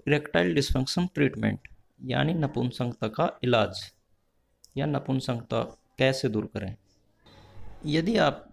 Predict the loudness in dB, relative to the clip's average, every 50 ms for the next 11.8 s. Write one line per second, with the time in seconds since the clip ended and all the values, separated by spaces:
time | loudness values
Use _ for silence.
0 | _ _ -2 -2 -2 0 -2 -6 -4 -2 -4 -4 -2 0 -2 0 0 0 -2 0
1 | 0 0 2 2 2 0 0 -2 -2 -2 -2 -4 -4 -4 -6 -8 -8 -8 -8 -8
2 | -12 -8 -8 -8 -8 -4 -6 -6 -4 -2 -4 -4 -2 -4 -4 -2 -2 -4 -4 -2
3 | -4 -4 -4 -6 -10 -10 -10 -10 _ -20 _ _ _ _ _ _ _ -12 -4 -2
4 | -2 -2 2 4 4 4 4 2 -2 -2 -2 -2 -2 -2 -2 -4 -2 -4 -8 -8
5 | -8 -8 -8 -6 -4 -4 -4 -4 -2 -4 -4 -4 -2 -4 -2 -2 -2 -4 -4 -4
6 | -6 -8 -12 -16 -20 -10 _ -2 -2 -2 -4 -6 _ _ _ _ _ _ _ -6
7 | -4 -2 -2 0 0 0 0 0 0 2 2 2 0 -2 -8 -14 _ _ _ -20
8 | _ _ _ _ _ _ _ -16 -8 _ 2 2 2 2 -2 _ -6 -4 -4 -4
9 | -4 -4 -8 -8 -6 -6 -6 -6 -6 _ -4 -4 -2 0 0 0 2 2 2 2
10 | 0 -2 -6 -6 -6 -6 -10 -14 -14 -16 -20 -20 -20 _ _ -20 -20 -20 _ _
11 | -20 _ _ -20 _ _ _ _ _ _ _ -4 -4 -4 -4 -8